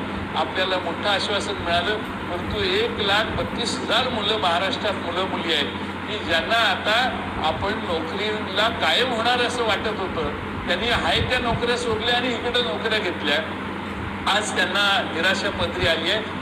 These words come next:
त्याचाही शासनाने गांभीर्याने विचार करावा. मुख्यमंत्री महोदयांनी मात्र स्पष्ट सांगितलंय,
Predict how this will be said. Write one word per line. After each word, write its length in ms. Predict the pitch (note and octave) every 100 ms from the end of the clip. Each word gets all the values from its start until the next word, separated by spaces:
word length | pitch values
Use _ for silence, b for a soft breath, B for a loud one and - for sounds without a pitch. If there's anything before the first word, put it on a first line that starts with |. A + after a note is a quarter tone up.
| -
त्याचाही 420 | D#3+ E3+ A#3+ B3 A#3+
शासनाने 560 | F#3 - - F#3 G3+
गांभीर्याने 580 | F#3 D#3 D#3 F#3+ A3 G#3
विचार 280 | F#3 G3 F#3+
करावा. 380 | F3+ F3 F#3+ A3+
मुख्यमंत्री 640 | - - G3+ F#3+ G#3 G#3
महोदयांनी 420 | F#3+ F3+ F#3+ F#3+
मात्र 320 | F#3 F3+ F3+
स्पष्ट 400 | F#3 C#3+ D#3 -
सांगितलंय, 560 | G#3 F#3 F3+ F#3+ G3